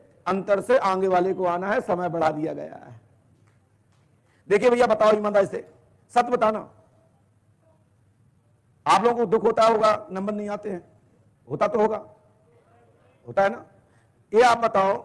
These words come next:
क्या हम आपको कहीं घूमते फिरते दिख रहे थे बाहर? तो आपको ये भी तो सोचना चाहिए, भगवान के मंदिर में जाके बैठ जाना चाहिए कि हमारे गुरुजी को ताकत प्राप्त हो, हमारे गुरुजी को हिम्मत प्राप्त हो, हमारे गुरुजी को एनर्जी प्राप्त हो।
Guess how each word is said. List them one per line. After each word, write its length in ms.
क्या 120
हम 160
आपको 220
कहीं 180
घूमते 300
फिरते 280
दिख 140
रहे 100
थे 100
बाहर? 200
तो 60
आपको 480
ये 180
भी 80
तो 100
सोचना 340
चाहिए, 260
भगवान 380
के 80
मंदिर 220
में 80
जाके 180
बैठ 200
जाना 220
चाहिए 340
कि 80
हमारे 320
गुरुजी 260
को 80
ताकत 340
प्राप्त 400
हो, 200
हमारे 200
गुरुजी 240
को 80
हिम्मत 300
प्राप्त 400
हो, 260
हमारे 280
गुरुजी 240
को 60
एनर्जी 360
प्राप्त 360
हो। 200